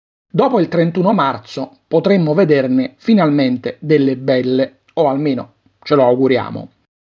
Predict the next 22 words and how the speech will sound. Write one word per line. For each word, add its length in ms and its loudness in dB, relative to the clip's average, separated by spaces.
Negli 200 2
Stati 340 0
Uniti, 460 -4
dove 280 0
hanno 240 -2
già 160 2
riaperto 560 0
da 100 2
un 180 0
po', 220 -6
si 140 2
segnalano 560 2
invece 480 -2
grandi 420 0
manovre 640 -2
sul 200 0
fronte 420 0
delle 300 2
venue, 560 0
dei 360 -2
locali, 680 0
cioè 380 0